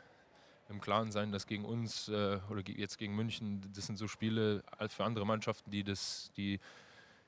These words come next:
die streichen sie sich im Kalender ein, sagen wir, den Großen wollen wir am Bein stellen. Das sieht man im Fußball, äh, gegen F C Bayern spielt nie irgendjemand schlecht. Äh, ist einfach dann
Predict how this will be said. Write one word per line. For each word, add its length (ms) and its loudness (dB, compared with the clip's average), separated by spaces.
die 160 2
streichen 320 6
sie 80 -2
sich 100 0
im 100 0
Kalender 360 6
ein, 220 6
sagen 160 4
wir, 80 4
den 80 2
Großen 320 2
wollen 100 6
wir 80 4
am 80 2
Bein 220 6
stellen. 340 2
Das 140 -4
sieht 100 -6
man 120 2
im 40 -2
Fußball, 680 -2
äh, 20 -6
gegen 300 -6
F 100 -4
C 140 -6
Bayern 200 0
spielt 220 -6
nie 80 -2
irgendjemand 400 -2
schlecht. 360 -2
Äh, 180 0
ist 140 -6
einfach 240 0
dann 320 0